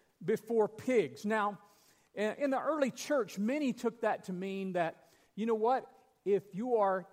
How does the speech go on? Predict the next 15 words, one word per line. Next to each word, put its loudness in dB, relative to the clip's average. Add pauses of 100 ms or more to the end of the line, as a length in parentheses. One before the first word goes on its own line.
taking -2
communion, -6
if -14
you're -6
serving -6
communion, -6 (320)
then -4
people -4
who -2
don't -2
know -4
Christ, -4 (300)
people -2
who -2
are, -2